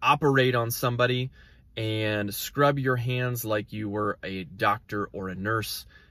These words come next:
and give it a little bit of extra time and attention.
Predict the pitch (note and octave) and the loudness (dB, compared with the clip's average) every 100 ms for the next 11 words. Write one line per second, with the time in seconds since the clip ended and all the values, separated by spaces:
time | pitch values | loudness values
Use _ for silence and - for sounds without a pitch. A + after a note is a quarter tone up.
0 | _ - F#2 F2+ A2 G#2 G#2 G#2 G2+ G2 | _ -10 -8 -4 -2 0 0 -2 -2 -2
1 | G2 - - - G2+ G2 F#2+ F2 - G#2+ | -4 -6 -16 -6 -4 -2 -4 -8 -8 -8
2 | G#2 G2+ G2 | -6 -6 -6